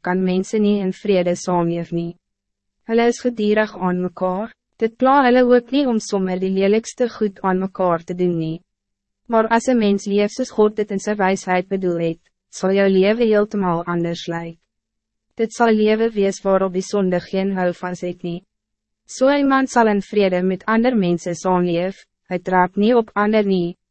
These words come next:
maar neem hulle gevoelens in ag. So 'n persoon is ook nie dwarstrekkerig en moeilik om mee saam te werk nie,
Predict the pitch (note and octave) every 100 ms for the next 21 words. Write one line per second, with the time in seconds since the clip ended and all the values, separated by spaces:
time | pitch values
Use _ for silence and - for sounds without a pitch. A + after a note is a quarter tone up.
0 | - G3 G3 G3 G3+ G3+ F#3+ G3+ A#3+ -
1 | G#3 F#3+ E3+ D#3 F3 F3+ E3+ E3 - _
2 | _ _ - A#3 A#3+ A#3 A3 - G#3 G3+
3 | A#3 A3+ G#3+ B3 B3 B3 C4+ C4 A3 A3+
4 | A#3+ - A3+ A3 F3+ F3 - G3+ F#3+ A3
5 | A#3 C4 A3 G#3 F3+ F3 D#3+ - - G#3
6 | A3 G3 F3 F3 F#3 F3 E3